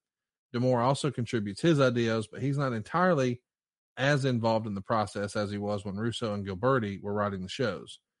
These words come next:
Russo said to be unhappy about his demotion from the writing crew, but keeps in regular contact with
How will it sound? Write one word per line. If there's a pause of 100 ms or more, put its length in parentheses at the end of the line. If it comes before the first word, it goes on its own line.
(360)
Russo
said
to
be
unhappy
about
his
demotion
from
the
writing
crew, (520)
but
keeps
in
regular
contact (240)
with